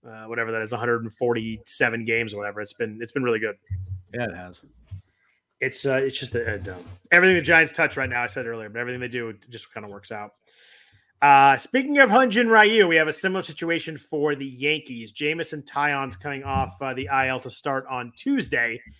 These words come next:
Speaker 1: He is at Toronto, home against Tampa Bay. That, uh, that scares the crap out of me, especially considering coming off the I L, I, I imagine he'll be on short innings.
Speaker 2: Yeah.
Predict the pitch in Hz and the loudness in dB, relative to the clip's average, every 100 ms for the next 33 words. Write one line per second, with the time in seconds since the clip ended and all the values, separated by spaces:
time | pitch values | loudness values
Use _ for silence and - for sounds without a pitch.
0 | _ _ _ _ - 220 170 175 202 - | _ _ _ _ 0 0 4 4 4 2
1 | 180 175 180 185 196 180 - 180 175 156 | -2 2 2 2 -2 -6 -4 -4 -2 -4
2 | 147 - 151 131 131 120 113 120 131 131 | -6 -4 -4 -4 -4 -4 -4 -2 -2 -2
3 | 143 123 120 120 135 139 - 143 120 123 | -4 0 0 -2 -6 -8 -8 -8 -6 -8
4 | - 135 127 123 120 - 156 135 135 131 | -4 -4 -2 -6 -8 -6 -6 -6 -8 -8
5 | 131 127 135 131 135 123 123 123 123 123 | -10 -6 -6 -4 -2 -2 -4 -4 -6 -2
6 | 131 127 123 120 120 117 110 - 113 95 | 0 0 -4 -10 -10 -10 -10 -12 -12 -14
7 | 95 - 95 - 95 - _ _ _ - | -18 -20 -20 -16 -16 -18 _ _ _ -8
8 | 135 175 160 | 2 6 6